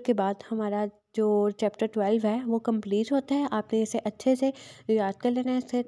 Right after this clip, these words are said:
इसके कॉन्सेप्ट्स को क्लियर रखना है ताकि आपको पेपर्स में कोई डिफ़िकल्टी ना आए।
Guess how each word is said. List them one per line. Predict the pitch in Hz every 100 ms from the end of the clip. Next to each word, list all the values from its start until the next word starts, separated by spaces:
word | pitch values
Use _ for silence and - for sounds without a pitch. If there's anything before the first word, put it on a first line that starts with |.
| -
इसके | - 240
कॉन्सेप्ट्स | 233 233 208 226 -
को | - 247
क्लियर | 254 220 214 262
रखना | 262 - 240
है |
ताकि | 240 208 196 226
आपको | 196 - 277 285 - - -
पेपर्स | 202 202 202 262
में | 262
कोई | 220 214
डिफ़िकल्टी | 196 202 196 180 185 180
ना |
आए। | 160